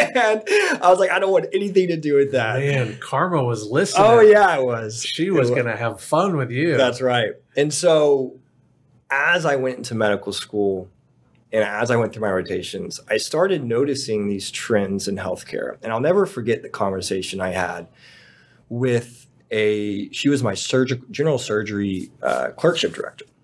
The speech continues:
Speaker 1: And I was on the surgical oncology service for adults. And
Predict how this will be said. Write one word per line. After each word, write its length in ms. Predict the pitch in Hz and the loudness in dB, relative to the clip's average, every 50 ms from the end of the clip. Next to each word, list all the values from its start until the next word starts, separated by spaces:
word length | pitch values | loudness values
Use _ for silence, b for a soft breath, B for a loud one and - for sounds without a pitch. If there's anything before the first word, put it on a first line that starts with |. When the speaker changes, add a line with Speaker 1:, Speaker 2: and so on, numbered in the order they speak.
| _ _ _ _ | _ _ _ _
Speaker 1:
And 340 | - 110 110 110 107 104 101 | -6 -2 0 0 0 2 2
I 80 | 107 110 | 2 2
was 180 | 110 110 107 | 2 2 0
on 100 | 107 104 | -2 -4
the 60 | 101 90 | -4 -2
surgical 380 | - - 110 107 - - 101 | 0 0 0 0 0 -2 -2
oncology 420 | 101 95 92 - 104 98 92 92 92 | -2 -2 0 2 2 2 2 0 -2
service 280 | - 95 95 90 87 | -4 -4 -2 -2 -4
for 120 | - - 87 | -6 -6 -8
adults. 720 | 85 - - 156 190 156 110 - - - - - - - _ _ _ _ _ b b b b b - | -8 -6 -4 -2 0 0 0 -2 -4 -4 -6 -6 -6 -8 _ _ _ _ _ b b b b b -6
And 480 | 123 127 127 127 123 120 120 120 110 | -2 -2 0 0 0 0 0 -2 -4